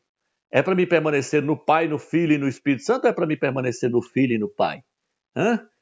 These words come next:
Essa é a promessa que ele nos fez, a vida eterna. Você quer ter a vida eterna?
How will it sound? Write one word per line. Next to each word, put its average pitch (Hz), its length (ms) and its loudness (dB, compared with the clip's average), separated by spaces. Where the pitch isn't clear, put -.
Essa 151 380 2
é 170 40 4
a 170 40 -2
promessa 151 460 -2
que 160 80 -4
ele 156 140 -2
nos 196 220 -6
fez, 143 380 -4
a 101 180 -2
vida 131 380 -4
eterna. 98 380 -2
Você 143 100 -6
quer 160 160 0
ter 151 140 -2
a 127 100 2
vida 123 200 -2
eterna? 160 400 -2